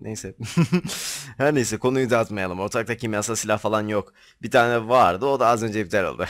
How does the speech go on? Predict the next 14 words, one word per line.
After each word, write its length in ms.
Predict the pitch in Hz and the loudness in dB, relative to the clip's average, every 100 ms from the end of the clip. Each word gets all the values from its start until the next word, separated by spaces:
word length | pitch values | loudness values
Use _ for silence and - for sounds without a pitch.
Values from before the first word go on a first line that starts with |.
| - 120 - 117 - | -6 -8 -4 -6 -6
<laughs> 520 | 117 - - 139 - | -10 -10 -12 -12 -6
Ama 240 | 135 139 | -2 2
hala 220 | 135 127 | 4 4
yakalaman 460 | 117 104 110 110 123 | 4 0 -2 -2 -4
gereken 440 | 87 82 98 110 | -6 -8 -8 -8
bir 220 | 113 104 82 | -6 -6 -4
Laden, 380 | 90 85 76 - 76 | -6 -6 -12 -14 -8
Laden 460 | 92 95 87 71 | -4 -4 -6 -10
var. 320 | 62 - - - | -16 -20 -20 -8
Bir 80 | 107 | -2
an 140 | 107 | -2
önce 260 | 107 98 95 | -2 -4 -6
bul 100 | 95 | -4
onu. 260 | 92 90 | -4 -4